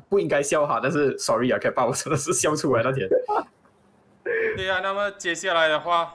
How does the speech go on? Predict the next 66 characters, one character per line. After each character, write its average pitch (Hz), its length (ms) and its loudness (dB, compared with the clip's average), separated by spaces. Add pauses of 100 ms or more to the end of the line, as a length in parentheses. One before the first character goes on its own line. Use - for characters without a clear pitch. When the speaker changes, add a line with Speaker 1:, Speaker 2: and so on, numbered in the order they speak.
Speaker 2:
我 123 80 -14
们 131 120 -14
当 135 140 -2
然 135 80 -2
还 135 100 -4
是 127 120 -8
要 147 80 -2
聊 123 180 -4
聊 120 160 -6
切 120 160 -10
尔 120 100 -4
西 131 220 -12
的 123 80 -8
这 123 100 -14
个 127 140 -10
未 127 220 -10
来 113 140 -4
了 110 140 -6
啦。 117 160 -6 (360)
这 165 120 -6
一 151 200 -4
个 156 340 -2 (580)
Roman 208 320 -2
Abramovich 196 680 0
从 175 260 -6
一 214 60 -10
开 - 260 2
始 - 220 -8
的 147 300 -4 (260)
坚 156 220 -4
决 156 160 -4
不 180 160 -12
卖 185 180 0
切 - 160 -4
尔 135 80 0
西， 151 140 -10
到 160 160 0
突 180 180 -8
然 143 180 0
间 123 280 -12 (340)
态 156 120 -4
度 151 120 -14
上 143 200 -4
的 123 100 -8
转 107 280 -8
换， 127 240 -6 (680)
他 170 80 -6
一 196 40 -6
开 160 240 0
始 139 200 -8
去 180 280 -8
设 175 320 -4
定 170 220 -10
这 170 180 -6
个 170 160 -6
charitable 156 640 -6 (800)
trustee 165 460 -4
去 170 160 -10
接 147 320 -6
管 127 180 -6
切 - 140 -8
尔 123 60 -4
西 131 140 -14
的 135 60 -8
时 131 140 -12
候， 135 260 -8